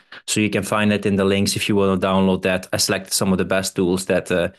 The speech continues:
you don't become A I, but you can make A I work for you and have your own range of virtual assistants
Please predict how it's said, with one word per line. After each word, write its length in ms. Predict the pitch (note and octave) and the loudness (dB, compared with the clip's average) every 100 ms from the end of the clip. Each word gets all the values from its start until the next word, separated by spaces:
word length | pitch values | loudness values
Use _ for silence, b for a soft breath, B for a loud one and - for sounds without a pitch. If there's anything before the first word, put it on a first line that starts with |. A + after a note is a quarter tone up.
| B B B | B B B
you 160 | A2 B2 | 0 2
don't 180 | A#2 | 2
become 320 | A2+ G2+ A2+ G#2+ | 2 0 0 2
A 160 | G#2+ | 2
I, 260 | - G#2 G2+ | 2 0 0
but 180 | G2 G2 | 0 -2
you 60 | |
can 200 | G2 G2 | 0 2
make 220 | F#2+ F#2+ - | 2 2 0
A 80 | |
I 200 | F#2+ F#2+ | 0 2
work 240 | F#2 F#2+ F#2+ | 2 0 0
for 220 | - F#2+ | 0 0
you 240 | F2+ F2 | 2 0
and 160 | - F#2 | 0 0
have 120 | F#2+ F#2 | 0 0
your 140 | F#2 | 2
own 240 | F2+ F2+ E2+ b b _ | 2 0 -4 b b _
range 280 | G2 F#2+ F#2 | 0 2 2
of 80 | G2 | 0
virtual 380 | G#2 F#2+ G2 | -2 0 0
assistants 720 | F2+ - F#2 - F#2 F2 - | 0 0 -2 -2 -2 -2 -6